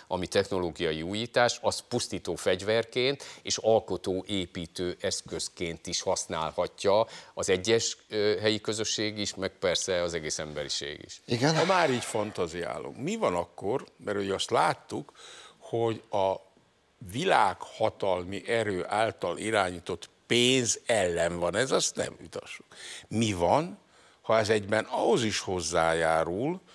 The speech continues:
Speaker 3: hogy ez a egy darab parancsnoki poszt osztódik, és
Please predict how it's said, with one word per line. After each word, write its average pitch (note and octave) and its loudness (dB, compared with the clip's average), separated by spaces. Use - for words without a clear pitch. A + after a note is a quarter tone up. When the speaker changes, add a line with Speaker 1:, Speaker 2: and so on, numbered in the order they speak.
Speaker 3:
hogy G#2 -4
ez F3+ 2
a - 4
egy B2+ 4
darab G#2 6
parancsnoki G2 4
poszt G#2 2
osztódik, B2 -2
és C3+ -6